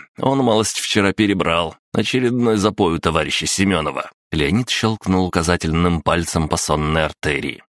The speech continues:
«Проветриться пошёл, толк сидеть, его мутит, сам не свой». «И как же он статью писать будет, если не смотрит матч?» — поинтересовался я. «Семёнов-то, ты лучше спроси, он сам когда-нибудь что-нибудь для газеты писал.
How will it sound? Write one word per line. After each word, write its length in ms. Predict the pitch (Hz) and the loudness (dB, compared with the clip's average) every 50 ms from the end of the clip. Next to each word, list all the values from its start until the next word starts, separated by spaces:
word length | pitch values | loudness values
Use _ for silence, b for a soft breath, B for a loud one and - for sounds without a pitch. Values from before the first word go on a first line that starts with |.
| _ _ _ | _ _ _
«Проветриться 640 | - 160 170 147 135 123 117 - 101 92 - - - | 0 0 2 2 2 2 2 0 0 0 -2 -4 -2
пошёл, 460 | - 92 82 - - 80 71 - - - | -2 -2 -2 0 -2 -2 -4 -4 -6 -2
толк 260 | - 110 107 110 - | -2 -2 0 0 -2
сидеть, 560 | - - 95 87 78 80 69 - - - - | -2 -2 0 0 -2 -2 -2 -2 -4 -2 0
его 220 | 101 92 92 101 | 0 2 2 2
мутит, 400 | 104 101 85 76 - - 98 90 | 2 2 0 -2 -2 -4 -2 -2
сам 320 | - - - 76 82 92 92 | -2 -2 0 0 0 2 0
не 60 | 90 | 0
свой». 460 | - - - 90 85 80 76 71 - _ _ _ _ _ _ _ _ _ _ _ | -2 0 0 0 0 0 -2 -6 -12 _ _ _ _ _ _ _ _ _ _ _
«И 200 | _ - - - | _ -4 -4 -2
как 280 | - - 71 104 107 123 | -2 -2 -2 -2 0 0
же 140 | 98 98 | 0 2
он 80 | 101 101 | 2 0
статью 440 | 92 - - 82 - - 82 87 90 | 0 -2 -4 -4 -4 -2 -2 -2 -2
писать 320 | - - - - 92 82 80 | -2 -4 -2 0 0 0 0
будет, 340 | 78 78 71 - - - | -2 -2 -2 -4 -6 -6
если 260 | 71 71 69 - - 76 | -4 -4 -4 -4 -2 -2
не 120 | 76 80 | -2 -2
смотрит 460 | 80 - 85 76 73 - 76 78 - - | 0 0 -2 -2 -2 -2 -4 -4 -2 0
матч?» — 460 | 78 73 67 - - - - - - _ | 0 0 -2 -2 -8 -10 -10 -10 -12 _
поинтересовался 920 | - 80 73 73 - 76 69 71 - - 73 62 69 82 95 - - 87 | -4 -4 -4 -2 -4 -4 -2 -2 -2 -2 -2 0 0 0 0 0 0 -2
я. 220 | 76 67 60 - - _ _ _ _ _ _ _ _ _ | -2 -2 -4 -8 -12 _ _ _ _ _ _ _ _ _
«Семёнов-то, 720 | - - - 165 165 165 156 127 107 - - - - 65 - - _ _ _ | -6 -2 0 0 2 2 2 2 2 -2 -2 -4 -6 -8 -8 -14 _ _ _
ты 80 | - | 0
лучше 260 | 104 98 101 - - 92 | 0 0 0 0 -2 -4
спроси, 360 | - - 90 90 92 - 87 | -2 0 0 0 2 2 2
он 100 | 92 92 | 2 2
сам 240 | - - 85 87 85 | 0 0 0 0 0
когда-нибудь 480 | - 80 85 82 87 87 82 85 85 | 0 0 0 2 0 0 0 -2 -2
что-нибудь 480 | - - - - 85 85 82 85 82 80 | -4 -2 0 0 0 0 0 0 0 0
для 140 | 82 80 80 | 0 0 0
газеты 400 | 78 82 82 85 87 - - - | -2 -2 -2 -2 -4 -4 -8 -12
писал. 420 | - - - - 85 73 71 - | -10 -6 -4 0 0 0 -2 -2